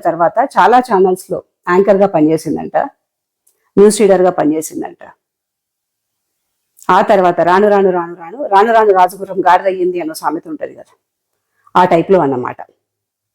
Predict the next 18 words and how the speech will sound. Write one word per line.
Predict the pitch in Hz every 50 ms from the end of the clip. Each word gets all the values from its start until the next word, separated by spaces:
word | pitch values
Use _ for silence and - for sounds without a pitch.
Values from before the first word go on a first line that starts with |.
| _ _ _ _ _ _ _ _ - -
మెల్లగా | 202 196 226 240 240 220
మెల్లగా | 190 175 170 175 202 262 269 -
తనే | 220 226 262 294 277
స్వయంగా | - 226 196 202 214 214 233 233
ఒక | 220 190 190
YouTube | 196 196 226 196 - -
ఛానల్ | 185 156 160 175 220 180
ఓపెన్ | - 156 143 -
చేసింది. | - - - - _ _ _ _ _ _ _ _ _ _ _ _ _ _ _ _ _ - -
ఛానల్ | 220 220 240 233 226 233
క్రియేట్ | 220 214 208 190 202
చేసుకుంది, | 202 196 - - 190 190 185 180 165 170
బాగుంది, | 175 180 175 175 170 170 170 202
దానిలో | 196 208 202 190 175
మంచి | - - 220 233
మంచి | 240 233 - 262 214
వీడియోలు | 208 196 202 208 202 180 175
పెట్టింది. | 165 - 175 175 180